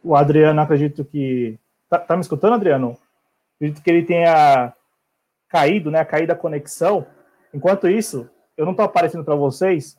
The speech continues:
porque o Adriano aqui tá administra-, administrando o estúdio. Mas vamos lá, peço o like aí, quem está chegando, deixa o like, deixa, né, a curtida, que é o like, se inscreva no canal se ainda não for inscrito ou inscrita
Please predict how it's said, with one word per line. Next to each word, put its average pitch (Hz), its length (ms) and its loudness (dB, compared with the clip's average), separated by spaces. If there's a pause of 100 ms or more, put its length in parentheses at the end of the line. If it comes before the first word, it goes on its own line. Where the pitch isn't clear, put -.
(100)
porque - 140 -4
o 160 40 2
Adriano 160 260 0
aqui 175 140 -4
tá 175 100 2
administra-, 170 560 -4
administrando 160 540 -2
o 202 40 0
estúdio. 143 420 -6 (500)
Mas 147 400 2
vamos 214 260 4
lá, 175 160 4
peço 175 300 -4
o 202 40 2
like 180 300 2
aí, 160 120 -4
quem 156 140 -8
está 143 180 -6
chegando, 160 460 -4
deixa 170 300 -6
o 151 40 0
like, 165 440 0 (520)
deixa, 165 280 -2
né, 160 120 0
a 156 60 0
curtida, 156 460 -8
que 139 80 -10
é 135 40 -2
o 131 40 -2
like, 170 480 0
se - 80 -14
inscreva 190 320 -2
no 170 120 -8
canal 156 240 -2
se - 80 -12
ainda 151 100 -8
não 147 100 -8
for 151 120 -2
inscrito 151 300 -6
ou 139 60 -6
inscrita 180 460 -8